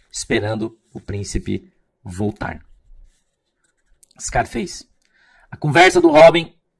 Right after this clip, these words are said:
caiu como uma bomba lá fora, pôs em xeque todos os corvos. As rupturas de acordos já começaram. Havia um pequeno acordo de cavalheiros para que pudessem tocar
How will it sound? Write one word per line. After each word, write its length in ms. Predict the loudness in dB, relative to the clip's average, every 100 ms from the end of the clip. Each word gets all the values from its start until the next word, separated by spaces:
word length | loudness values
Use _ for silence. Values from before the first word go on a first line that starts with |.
| _
caiu 220 | 0 2
como 220 | 4 4 6
uma 160 | 4
bomba 280 | 4 6 8
lá 120 | 8
fora, 540 | 6 2 4 4 2 _ _ _ _ _ _ _ _
pôs 240 | 0 2
em 100 | 0
xeque 380 | -2 2 2 0
todos 420 | 2 6 6 4
os 140 | -4 -4
corvos. 540 | -2 -2 -4 -18 -20 _ _ _ _ _ _ _ _
As 140 | -4
rupturas 540 | 0 -2 4 6 6 4
de 100 | 2
acordos 460 | 0 2 2 2
já 120 | 0 0
começaram. 600 | 0 -4 2 2 2 -4 _ _ _ _ _ _
Havia 380 | -2 0 2 2
um 80 | 2
pequeno 360 | 0 2 4 4
acordo 360 | 6 8 8
de 80 | 2
cavalheiros 640 | 2 2 2 0 -2 -10 _ _ 4
para 180 | 4
que 140 | 4 0 -2 _ _
pudessem 480 | -10 2 4 4 2
tocar 640 | 0 0 4 6 6 2